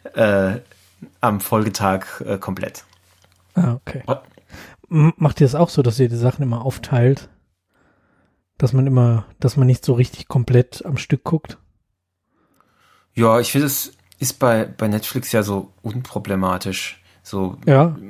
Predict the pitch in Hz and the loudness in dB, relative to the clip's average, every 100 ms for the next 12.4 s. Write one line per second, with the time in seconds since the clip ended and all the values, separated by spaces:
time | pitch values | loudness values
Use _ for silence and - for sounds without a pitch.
0 | 107 156 214 113 117 113 - 139 160 131 | 2 2 4 0 -2 0 0 0 2 0
1 | 131 123 - 127 151 143 107 90 131 117 | 0 -2 -2 -2 0 2 2 4 2 0
2 | 101 104 104 113 - 107 107 127 131 - | -6 -4 -2 -2 -2 -6 -2 -2 -2 -6
3 | 104 98 101 104 95 - - _ - - | -6 0 2 2 -2 -14 -20 _ -8 -2
4 | 180 170 113 107 147 131 104 95 95 98 | 0 0 0 0 0 2 0 0 0 -2
5 | 98 - 120 - - 110 - 98 98 - | -2 -4 -2 -2 0 0 0 -4 -6 -12
6 | - - - - - - - 113 104 101 | -20 -20 -20 -20 -20 -20 -2 2 2 2
7 | 98 95 - _ _ _ _ 104 98 - | 0 -4 -10 _ _ _ _ -2 -2 -2
8 | 349 - - - - 110 - 101 95 98 | -6 -6 -6 -4 -2 -2 -2 -4 -4 -4
9 | 98 98 104 95 95 - 95 98 - - | -8 -4 -4 -2 -2 -2 -2 -4 -6 -20
10 | _ _ _ _ 113 123 123 123 - - | _ _ _ _ -2 0 0 -2 -4 -20
11 | - 113 123 127 143 127 135 - - 117 | -6 -2 -2 -2 -2 0 0 -2 -2 -2
12 | 135 143 143 | 2 0 0